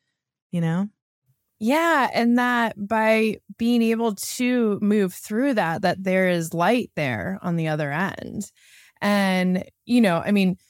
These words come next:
Speaker 2: for me, I talk a lot about vicarious resilience and that ability to soak up all of the glimmers that we get to notice and experience with our clients and in our work. And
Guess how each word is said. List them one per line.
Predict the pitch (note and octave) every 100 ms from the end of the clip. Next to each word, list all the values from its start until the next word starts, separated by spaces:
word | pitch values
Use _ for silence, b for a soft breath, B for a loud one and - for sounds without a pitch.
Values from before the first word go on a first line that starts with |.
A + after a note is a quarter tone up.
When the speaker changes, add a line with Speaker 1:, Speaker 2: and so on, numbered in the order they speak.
| _ _
Speaker 2:
for | - F#3+
me, | F#3 B3 B3+ G#3 F#3 F#3
I | -
talk | F3+ F#3+ F3+
a | F#3
lot | E3+ E3+
about | E3 F3+ A3 -
vicarious | F#3 D#3+ - F3 E3 D#3 D#3+
resilience | D3+ G3+ C#4+ G#3 B2 D#2 G3+ - -
and | G3 F#3 F#3
that | F3+ F3+ -
ability | F3 E3+ F#3+ G#3+ G3 F3+
to | - F3
soak | - - G3 G3
up | E3+ G#3 - _ _
all | E3 F#3 F#3+
of | F3 E3+
the | F3+
glimmers | G3 A3 A3 F#3+ E3+
that | E3+
we | F3 F#3+ G3
get | F#3 D#3 - -
to | F#3+ E3+ E3 -
notice | F#3 F#3 F3+ F3+
and | F3+
experience | E3+ - F3+ F3 E3 D#3 -
with | E3+ E3+
our | D#3+ D#3+
clients | - E3+ G#3+ F3+ -
and | E3+
in | E3
our | E3 D3+
work. | D#3+ G#3 G3+ - _ b b b b b -
And | G#3 G#3 F#3+